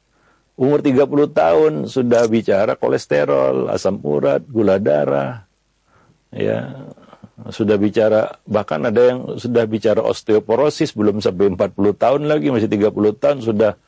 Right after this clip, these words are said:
keropos tulangnya. Kenapa? Gaya hidup, pola makan, ya, gaya hidup yang tidak sehat, terutama mager, malas gerak.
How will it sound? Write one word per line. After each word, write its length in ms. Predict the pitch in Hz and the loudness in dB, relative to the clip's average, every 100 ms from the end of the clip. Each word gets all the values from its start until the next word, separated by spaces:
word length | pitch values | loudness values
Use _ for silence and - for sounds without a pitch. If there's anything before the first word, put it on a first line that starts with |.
| _ - - _ _ | _ -20 -20 _ _
keropos 480 | - 113 - 113 - | 0 0 2 -2 0
tulangnya. 720 | 110 120 147 151 151 143 110 | 2 2 0 -2 -2 -4 -6
Kenapa? 320 | 123 151 147 123 | -4 -4 -2 -2
Gaya 240 | 139 143 101 | 2 2 2
hidup, 480 | 139 123 107 104 - _ _ _ | -2 -2 -2 -2 -8 _ _ _
pola 320 | - 92 92 104 | -2 0 2 0
makan, 640 | 131 - - 104 104 113 _ _ _ | -2 -4 -4 -4 -8 -14 _ _ _
ya, 240 | 110 143 139 - 120 | -4 -4 -8 -18 -8
gaya 400 | 101 123 123 120 | 0 2 2 0
hidup 80 | 143 | 0
yang 240 | 151 147 | -2 0
tidak 320 | 147 135 - | -2 -2 -4
sehat, 560 | - - 240 135 127 127 - 156 _ _ _ _ | -6 -4 -2 -2 -4 -6 -14 -20 _ _ _ _
terutama 480 | - 101 117 131 165 | -2 0 0 0 0
mager, 480 | 147 123 120 110 107 | -2 -2 0 0 2
malas 320 | 92 90 - | 0 0 -2
gerak. 400 | - 110 104 - | -4 -4 -4 -6